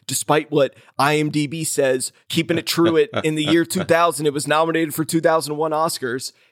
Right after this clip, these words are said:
Speaker 1: Anyway, it was a huge deal at the time, a huge deal. And the novelty of it still holds up. There is a hidden special feature on that D V D where you can watch it in order.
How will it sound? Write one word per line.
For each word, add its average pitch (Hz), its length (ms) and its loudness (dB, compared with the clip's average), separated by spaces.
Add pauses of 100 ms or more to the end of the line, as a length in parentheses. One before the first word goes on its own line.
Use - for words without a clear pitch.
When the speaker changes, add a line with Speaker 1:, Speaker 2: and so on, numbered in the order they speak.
Speaker 1:
Anyway, 117 460 -2 (640)
it 160 80 4
was 160 180 2
a 143 40 -2
huge 175 420 -2
deal 139 240 2
at 131 80 -6
the - 60 -20
time, - 440 -6
a 123 60 -8
huge 151 460 -6
deal. 120 500 -2
And 131 280 -4 (240)
the 143 140 0
novelty 143 560 0
of 123 140 0
it 117 100 -10
still 151 380 0
holds 135 340 0
up. 127 240 0
There 143 220 2
is 131 260 -2
a 131 260 -4 (260)
hidden 196 400 -2
special 143 400 -4
feature 123 400 -6
on 101 160 -8
that 151 340 -2 (240)
D 139 140 -2
V 127 120 -4
D 123 220 -6
where 123 160 -4
you 123 140 -10
can 127 140 -6
watch 117 300 0
it 117 60 -8
in 101 100 -8
order. 101 380 -4